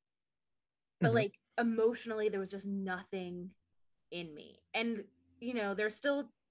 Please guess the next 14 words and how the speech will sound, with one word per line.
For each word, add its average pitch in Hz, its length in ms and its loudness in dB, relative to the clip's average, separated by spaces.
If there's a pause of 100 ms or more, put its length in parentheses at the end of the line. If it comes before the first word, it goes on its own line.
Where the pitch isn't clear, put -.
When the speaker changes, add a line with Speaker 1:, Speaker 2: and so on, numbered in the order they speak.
(300)
Speaker 1:
points 220 280 -4 (200)
in 208 100 -8
my 185 160 -2
life 165 340 -2
where, 175 220 -2
like, 165 260 -6 (800)
for 233 160 4
twenty-four 196 420 -2
hours 180 380 4
or 180 100 -4
so, 175 280 -2
I 185 100 0
might 185 320 -4
get 165 180 -2